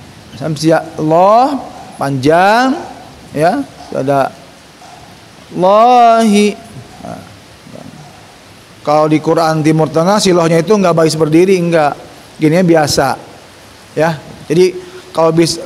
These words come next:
kalau kita mencari, apa, Quran Timur Tengah, ya bismillah, kalau bismillah nakinya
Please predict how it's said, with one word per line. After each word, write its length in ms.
kalau 160
kita 240
mencari, 400
apa, 320
Quran 320
Timur 240
Tengah, 240
ya 160
bismillah, 720
kalau 160
bismillah 400
nakinya 480